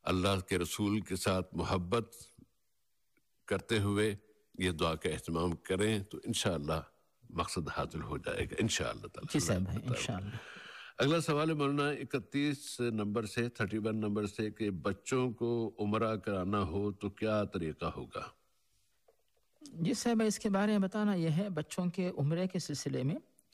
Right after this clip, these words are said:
Speaker 2: कि पहली बात तो यह है कि उम्रे की बड़ी फजीलत है और अल उम्रतु इलल उम्रा कफ़ारतुल लिमा बैनहुमा,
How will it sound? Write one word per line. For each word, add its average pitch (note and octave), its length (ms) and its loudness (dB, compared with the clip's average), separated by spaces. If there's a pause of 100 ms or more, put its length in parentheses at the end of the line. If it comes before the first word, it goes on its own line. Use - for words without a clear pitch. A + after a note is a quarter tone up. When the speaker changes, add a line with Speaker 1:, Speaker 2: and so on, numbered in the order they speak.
(420)
Speaker 2:
कि F#3 320 2
पहली F#3 280 4
बात G3 260 0
तो F#3+ 80 0
यह F3+ 200 4
है F3+ 180 0 (300)
कि F3 220 0
उम्रे D#3+ 300 4
की F3 140 -4
बड़ी D#3 260 0
फजीलत C#3+ 560 0
है D#3+ 220 0 (800)
और C#3 560 2 (120)
अल C3+ 240 2
उम्रतु E3 420 2
इलल C#3 260 2
उम्रा D3+ 360 2 (260)
कफ़ारतुल D3 600 -2
लिमा C3 320 2
बैनहुमा, C3+ 580 2